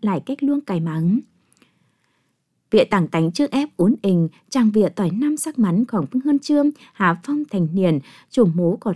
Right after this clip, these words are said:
hòm càn cóp hòm sản cẩn, say sáo Nguyễn Thị Thành Hòa, lò, xoạ son dư nặng chương cấp nâng cấp sòng Quảng Bình, huyện Văn Yên Tiền. Cuồng bị ép sòng bắt phải sắc sòng, sòng bắt phải sắc sàm, hơn chương cọ quần pa hà bức liền đội mi kế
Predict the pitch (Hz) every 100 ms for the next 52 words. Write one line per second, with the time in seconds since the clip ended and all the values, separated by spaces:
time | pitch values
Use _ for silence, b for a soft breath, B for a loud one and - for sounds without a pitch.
0 | - 208 190 143 170 139 247 - - 175
1 | - 202 165 196 165 - - 269 - 170
2 | 190 214 294 175 180 156 185 170 156 B
3 | B B 220 220 185 - B - 233 175
4 | - 233 214 175 196 180 190 139 277 285
5 | 277 214 147 277 - 196 165 - 185 165
6 | 180 147 202 170 180 170 165 139 202 170
7 | 135 - _ _ _ _ _ _ _ _
8 | _ b b b b b - 247 226 208
9 | 262 302 226 170 277 294 220 294 240 185
10 | 170 185 165 277 190 285 - 208 180 175
11 | B B 277 285 311 302 240 269 160 285
12 | 277 170 285 254 196 160 196 160 226 294
13 | 170